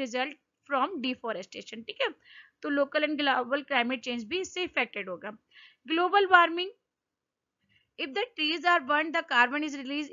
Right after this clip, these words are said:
immediately as carbon dioxide which lead to global warming। ठीक है, तो ट्री के बर्न होने पर सीओ टू का लेवल भी इंक्रीज हो जाएगा, तो ग्लोबल वार्मिंग भी इंक्रीज होगी। Danger for the survival of local communities, lose their source of food, fuel, construction material, areas of population grazing for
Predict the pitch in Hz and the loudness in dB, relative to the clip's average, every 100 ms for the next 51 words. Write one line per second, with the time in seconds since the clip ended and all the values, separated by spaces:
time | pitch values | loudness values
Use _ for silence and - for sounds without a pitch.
0 | 247 254 240 262 277 302 269 269 233 226 | -4 -2 0 -2 -2 0 0 0 -6 -4
1 | 240 233 254 240 247 254 247 240 277 269 | -4 -6 -6 -10 -10 -8 -10 -8 -6 -2
2 | 220 214 208 202 233 247 - 320 320 269 | 0 -2 -6 -6 -8 -10 -12 -10 -10 -6
3 | 320 311 294 294 302 302 349 - 285 262 | -6 -4 -2 -2 -2 -4 -6 -6 -4 -4
4 | 277 294 247 226 226 349 349 285 285 285 | -4 -2 -2 -4 -6 -8 -8 -6 -6 -2
5 | 269 285 311 359 277 294 _ _ - - | -2 -2 -4 -8 -10 -14 _ _ -20 -20
6 | _ 254 262 269 254 220 220 226 262 480 | _ 4 6 6 2 0 0 -6 -6 -6
7 | 294 254 214 202 208 196 208 _ - - | -6 -6 -6 -6 -8 -10 -18 _ -20 -20
8 | - 254 302 302 415 403 370 320 392 339 | -8 2 4 4 2 10 10 8 0 -2
9 | 311 311 269 330 330 330 294 269 311 320 | 0 0 0 0 -2 -2 -4 -2 -2 -4
10 | - 262 269 269 269 302 285 277 285 302 | -6 -8 -8 -8 -10 -12 -8 -8 -8 -10
11 | _ _ _ _ - 269 294 294 269 277 | _ _ _ _ -4 0 0 0 0 2
12 | 302 294 - 277 277 262 - 277 262 269 | 0 -2 -6 -6 -4 -6 -8 -4 -4 -4
13 | 269 254 254 247 269 262 240 254 277 254 | -4 -4 -4 -6 -4 -4 -2 -2 -2 -2
14 | 233 247 277 254 240 247 254 240 220 247 | -2 -2 -2 -4 -4 -4 -2 -2 -4 -6
15 | 262 | -4